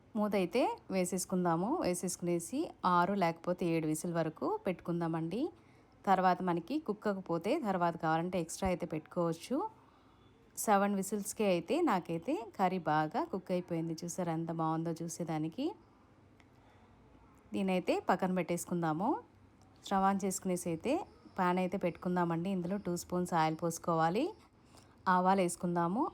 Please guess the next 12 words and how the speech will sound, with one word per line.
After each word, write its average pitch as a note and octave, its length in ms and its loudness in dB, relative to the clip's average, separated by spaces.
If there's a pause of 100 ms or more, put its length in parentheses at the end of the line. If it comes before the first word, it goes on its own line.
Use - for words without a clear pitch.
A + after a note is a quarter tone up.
(160)
ఆవాలు E3+ 340 2
బాగా E3 260 2
ఫ్రై E3 160 2
అయిన E3 220 0
తర్వాత D#3 320 0 (640)
రెడీ F3 240 -2
చేసుకున్నాం F3 420 -4 (100)
కదా F#3+ 180 -2 (240)
ఈ - 20 -2 (140)
కర్రీని D#3+ 340 0
అయితే D#3 200 -4
ఇందులో E3+ 200 -2